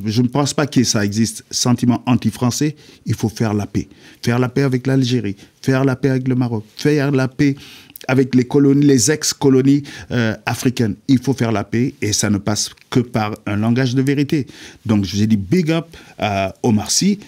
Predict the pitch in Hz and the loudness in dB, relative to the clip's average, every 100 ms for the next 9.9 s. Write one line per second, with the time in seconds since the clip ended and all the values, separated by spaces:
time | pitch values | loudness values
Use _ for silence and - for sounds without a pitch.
0 | - - 95 - 110 98 107 - 98 101 | -20 -12 -6 -4 -2 -2 -2 -2 -4 -2
1 | - 190 196 _ _ - - 123 - - | -2 -2 -6 _ _ -8 -2 0 0 0
2 | 180 180 - 117 107 104 101 135 107 95 | -2 -4 -6 -2 -2 -4 -2 0 0 0
3 | 113 98 95 104 95 82 - _ 151 147 | -2 0 -2 0 0 -4 -10 _ 4 6
4 | 143 113 127 135 131 - - - 110 104 | 4 4 2 0 -4 -16 -20 -6 -2 -2
5 | 98 95 - _ - 117 104 104 104 107 | -4 -8 -12 _ 0 2 4 2 2 2
6 | 101 101 76 50 113 101 101 71 104 135 | 2 2 0 0 0 2 0 2 4 4
7 | 143 - 139 139 131 - 95 87 - 85 | 2 0 0 0 -2 -4 -4 -6 -8 -8
8 | - - 117 123 - 165 175 165 151 147 | -10 -8 -4 -2 0 -2 0 0 2 2
9 | 123 - - - 175 185 175 160 104 | 0 -2 -6 0 2 2 2 0 -2